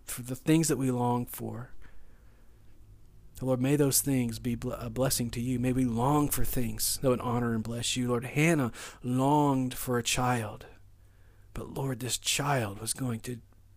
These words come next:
be a man of God who would bring honor and glory and lead the people in worship. It was gonna be given back to God.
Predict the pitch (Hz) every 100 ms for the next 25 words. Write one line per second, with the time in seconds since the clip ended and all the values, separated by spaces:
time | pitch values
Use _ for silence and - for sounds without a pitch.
0 | - - - 151 135 110 120 127 120 113
1 | 113 113 110 - - - - - - -
2 | - - - - - - - 156 131 120
3 | 117 - 120 127 160 113 - 123 123 113
4 | 131 196 240 202 - 220 175 151 139 139
5 | 170 - - - - - - - - -
6 | - - - - - - - - - 135
7 | 151 143 123 135 120 - - 120 117 101
8 | 104 202 - 107 - 170